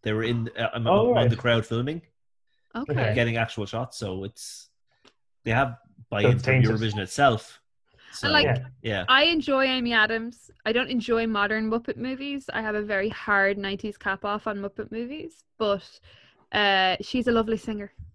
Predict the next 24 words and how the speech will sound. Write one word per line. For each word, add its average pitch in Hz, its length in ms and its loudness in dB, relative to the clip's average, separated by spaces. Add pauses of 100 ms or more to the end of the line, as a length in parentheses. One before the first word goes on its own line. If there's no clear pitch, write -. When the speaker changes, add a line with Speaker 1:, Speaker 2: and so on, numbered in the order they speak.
(800)
Speaker 2:
I 160 100 4
think 170 100 0
it's 143 140 -10
Rachel 170 380 2
McAdams, 113 580 0
not 117 140 0
Amy 113 140 0
Speaker 3:
Oh, 285 180 10
Speaker 2:
Adams. 240 40 8 (320)
Speaker 3:
Rachel 311 160 0
McAdams. 330 360 4
Sorry, 196 340 2
then 190 180 -4
I 127 120 6
Speaker 2:
Mm. 107 40 0
Speaker 3:
don't 110 160 -4
know 110 60 -8
who 110 80 -8
she - 140 -16
is. - 180 -18 (240)
It's - 80 -20
fine. - 180 -18
I've, - 160 -8
Speaker 2:
Uh, 180 40 -2